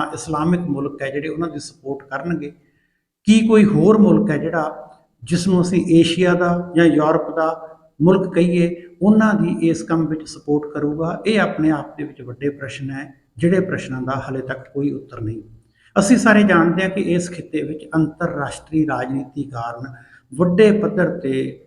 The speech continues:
ਅਹ, ਘਮਾਸਾਨ ਮਚਦਾ ਰਿਹਾ ਹੈ। ਇੱਕ ਸਮਾਂ ਸੀ ਬੰਗਲਾਦੇਸ਼ ਤੋਂ ਬਾਅਦ ਆਪਾਂ ਇਹ ਕਹੀਏ ਕਿ ਅਫਗਾਨਿਸਤਾਨ ਹੈ ਜਿਹੜਾ, ਉਹ ਲੜਾਈ, ਜੰਗ ਤੇ ਯੁੱਧ ਦਾ ਐਪੀਸੈਂਟਰ ਬਣਿਆ ਰਿਹਾ। ਉੱਥੇ ਰੂਸ ਦੀਆਂ ਫੌਜਾਂ ਰਹੀਆਂ, ਫਿਰ ਅਮਰੀਕਾ ਦੀਆਂ ਫੌਜਾਂ ਰਹੀਆਂ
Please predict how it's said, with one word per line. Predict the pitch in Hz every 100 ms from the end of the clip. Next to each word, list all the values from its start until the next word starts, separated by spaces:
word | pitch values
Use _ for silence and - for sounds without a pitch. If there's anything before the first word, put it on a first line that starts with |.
| _ _
ਅਹ, | 143 135 127 - _ _ _
ਘਮਾਸਾਨ | 202 160 165 170 165
ਮਚਦਾ | 151 135 - 131
ਰਿਹਾ | 127 - 110
ਹੈ। | - -
ਇੱਕ | 185 -
ਸਮਾਂ | 196 185 180
ਸੀ | 185
ਬੰਗਲਾਦੇਸ਼ | 147 143 151 165 156 147 143 - - _ _ _ _ _ -
ਤੋਂ | 175
ਬਾਅਦ | 131 127 139 143 - - - - _
ਆਪਾਂ | 170 - 180
ਇਹ | 170
ਕਹੀਏ | 170 160 180 165 - - - -
ਕਿ | 202
ਅਫਗਾਨਿਸਤਾਨ | 190 196 156 170 190 - 165 156 147
ਹੈ |
ਜਿਹੜਾ, | 139 160 156
ਉਹ | - 143 165
ਲੜਾਈ, | 139 131 139 151 156 -
ਜੰਗ | 139 139 135 -
ਤੇ |
ਯੁੱਧ | 127 156 170
ਦਾ | 160 -
ਐਪੀਸੈਂਟਰ | 156 - 175 165 143 139 131
ਬਣਿਆ | 127 117 107
ਰਿਹਾ। | - - - _ _ _ _
ਉੱਥੇ | 180 185 208
ਰੂਸ | 156 160 -
ਦੀਆਂ | 175 175
ਫੌਜਾਂ | 175 147 160 156
ਰਹੀਆਂ, | 165 175 165
ਫਿਰ | - 185
ਅਮਰੀਕਾ | 160 151 156 165
ਦੀਆਂ | 160 156
ਫੌਜਾਂ | 156 139 131 147
ਰਹੀਆਂ | 147 165 151